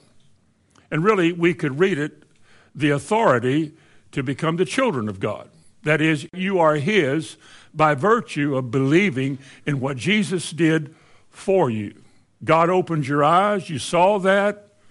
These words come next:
you came to your need for that. You saw your need for it. You saw your sinfulness. You repented.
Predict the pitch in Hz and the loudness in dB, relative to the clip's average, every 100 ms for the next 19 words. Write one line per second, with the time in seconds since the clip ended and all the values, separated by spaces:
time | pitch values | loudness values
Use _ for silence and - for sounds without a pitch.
0 | _ _ _ _ _ _ - 143 - 175 | _ _ _ _ _ _ -6 -6 0 2
1 | 185 175 170 151 143 135 143 185 214 147 | 2 2 0 0 0 0 2 4 2 0
2 | 190 175 180 185 175 143 - 185 175 175 | -2 0 2 2 0 -4 -4 0 2 2
3 | 175 185 165 123 180 190 139 139 - 151 | 0 0 -2 -4 -2 -2 -4 -8 -6 -4
4 | 139 127 - 196 196 180 180 180 - 123 | -4 -6 -4 -4 -2 -4 -4 -4 -4 -4
5 | 123 127 175 185 185 185 | -4 -4 -2 0 0 -2